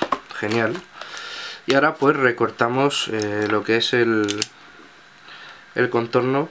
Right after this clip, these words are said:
pues con un cúter. Y bueno, pues una vez lo tenemos ya recortado, vaciamos los agujeros.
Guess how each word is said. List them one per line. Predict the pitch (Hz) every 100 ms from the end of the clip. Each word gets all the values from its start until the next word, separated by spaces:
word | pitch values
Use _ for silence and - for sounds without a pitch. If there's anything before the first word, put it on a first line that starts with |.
| -
pues | 127 139 -
con | - 127 120
un | 98
cúter. | - - 120 - - - - 92 - - - - - - - - -
Y | 202
bueno, | 190 175 196
pues | 160 165 -
una | 117 120
vez | 143 135 - -
lo | 117 127
tenemos | 120 123 127 117 117
ya | 135 123
recortado, | 131 151 165 156 165 165 185 - - - - -
vaciamos | 156 156 - 110 110 110
los | 110
agujeros. | 107 92 95 98 -